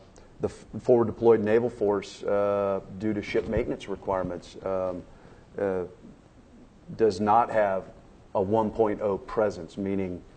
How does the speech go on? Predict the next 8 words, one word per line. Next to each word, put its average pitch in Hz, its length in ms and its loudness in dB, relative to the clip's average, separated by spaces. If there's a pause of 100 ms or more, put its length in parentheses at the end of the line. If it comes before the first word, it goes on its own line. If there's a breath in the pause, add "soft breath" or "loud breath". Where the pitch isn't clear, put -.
(140 soft breath)
they 101 120 0
can't 107 300 0
get 101 240 4 (120)
all 104 240 6
of 98 320 -6
an 101 80 -4
arg 101 380 0
underway 98 760 0